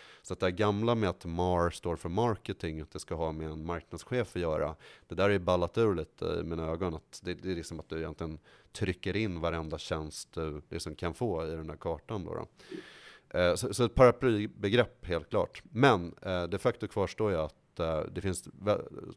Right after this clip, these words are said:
troligtvis tusentals marknadschefer i Sverige och runt om i världen som idag inte har koll på det här och, eh, de tycker att de ser inte skogen för alla träd, liksom. De fattar inte, ska jag satsa på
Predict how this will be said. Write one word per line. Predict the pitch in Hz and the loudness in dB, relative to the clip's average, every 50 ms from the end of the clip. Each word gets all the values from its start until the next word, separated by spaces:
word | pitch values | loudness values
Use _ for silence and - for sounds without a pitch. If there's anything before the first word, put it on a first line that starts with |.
| - | -6
troligtvis | - 101 92 - 113 101 - | -4 -4 -2 -2 -2 -4 -2
tusentals | - 117 98 85 - - 87 - 117 113 107 90 - - - - - - _ _ _ _ _ - | -2 -2 -2 -2 -4 -6 -6 -2 -2 0 0 -2 -4 -6 -10 -12 -12 -14 _ _ _ _ _ 0
marknadschefer | 101 107 95 - - 92 - - 117 120 110 - 87 82 | 4 4 4 4 0 -2 0 2 2 2 2 0 -2 0
i | 82 101 127 | 2 2 2
Sverige | 123 - - 95 90 87 87 | 2 2 2 2 4 4 2
och | 87 85 | 0 0
runt | 87 85 78 - | 0 -2 -4 -6
om | 87 80 | -8 -6
i | 82 | 0
världen | 82 101 104 107 92 87 82 78 76 - - - - - - - - - - - - - - _ | 2 4 4 4 2 0 -2 -4 -6 -12 -18 -20 -20 -20 -20 -20 -20 -20 -20 -20 -20 -20 -20 _
som | - - 131 127 | -4 -2 0 2
idag | 127 117 113 110 104 | 4 6 6 4 4
inte | 117 98 - - | 0 -2 -2 -2
har | 85 | -2
koll | - - 143 156 151 139 | 0 4 4 4 4 4
på | - - 135 | 4 4 4
det | 127 | 6
här | 120 120 113 113 110 107 110 - - _ _ | 6 8 8 8 8 6 4 2 -2 _ _
och, | - 107 107 - - _ _ _ - 117 | -2 -2 -2 -2 -4 _ _ _ -4 0
eh, | 104 101 | 0 0
de | 95 98 104 101 | 0 0 -2 -2
tycker | - 110 98 - - 98 | -2 -6 -6 -4 -2 -2
att | 92 87 - _ _ - - - - | -2 -2 -4 _ _ -20 -20 -10 -4
de | - 107 101 | -4 -4 -2
ser | - - 101 95 | 0 0 0 0
inte | 92 87 - 85 | 0 -2 -6 -10
skogen | - - 104 95 87 90 90 85 | -6 -2 -2 -2 0 0 -2 -2
för | - 95 | 0 0
alla | 90 85 82 82 | 0 0 0 -2
träd, | - - 120 113 87 78 - | 2 4 4 4 4 2 -2
liksom. | 76 78 - - 82 82 82 | -6 -10 -10 -10 -10 -6 -4
De | 90 95 98 90 87 87 92 90 - | -4 -2 -2 -2 -4 -6 -8 -10 -8
fattar | - 98 - - - 92 95 | -6 -6 -6 -4 -2 -2 -2
inte, | 92 80 - _ - 82 78 78 80 85 | -2 -4 -6 _ -6 -4 -4 -4 -4 -6
ska | - - - 92 | -8 -6 -4 -4
jag | 87 82 | -4 -4
satsa | - 87 82 - - - - 90 | -4 -8 -10 -10 -10 -6 -6 -6
på | 85 - - - 87 85 82 80 80 80 78 | -6 -6 -10 -10 -8 -6 -4 -2 -2 -4 -4